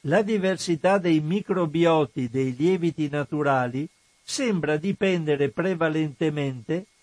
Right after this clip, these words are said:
da come è stata inizialmente prodotta la coltura nella prima fase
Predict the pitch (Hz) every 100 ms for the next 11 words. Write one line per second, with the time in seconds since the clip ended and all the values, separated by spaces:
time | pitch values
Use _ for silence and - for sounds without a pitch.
0 | _ - 131 156 - 214 226 175 151 135
1 | - 202 190 - 151 147 160 - 170 165
2 | 196 196 - 156 - 208 202 160 143 -
3 | 185 214 _ _ _ 180 208 - 240 262
4 | 214 - 180 151 147 190 - - 254 240
5 | 170 147 - 240 208 165 156 160 151 135
6 | 113 120